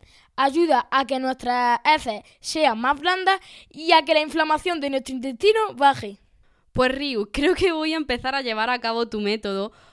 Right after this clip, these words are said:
Speaker 2: cuando tenga estreñimiento, porque la verdad es que parece bastante útil.
Speaker 1: Bueno, Lucía, para finalizar, quiero decirle una cosa a todos nuestros oyentes.
Speaker 2: Claro, Ryu, adelante.
Speaker 1: Nunca lo olvidéis,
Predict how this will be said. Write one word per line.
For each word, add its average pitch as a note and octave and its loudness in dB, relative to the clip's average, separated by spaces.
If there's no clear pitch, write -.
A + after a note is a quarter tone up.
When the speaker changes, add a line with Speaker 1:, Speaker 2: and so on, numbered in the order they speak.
Speaker 2:
cuando B3+ 0
tenga C#4+ 0
estreñimiento, G#3 -2
porque G#3+ -2
la G#3 2
verdad G#3 2
es B3+ -2
que A#3 0
parece B3 0
bastante A3 0
útil. A3 -6
Speaker 1:
Bueno, D#4 -2
Lucía, C4 -4
para B3+ -2
finalizar, C4 -2
quiero F#4+ -4
decirle G4 -2
una G#4 -2
cosa G4+ -2
a C#4 -2
todos G4+ -2
nuestros E4+ -6
oyentes. G#3+ -10
Speaker 2:
Claro, C#4 0
Ryu, D4 -2
adelante. G#3 -2
Speaker 1:
Nunca E4 -2
lo F4 2
olvidéis, B3 -4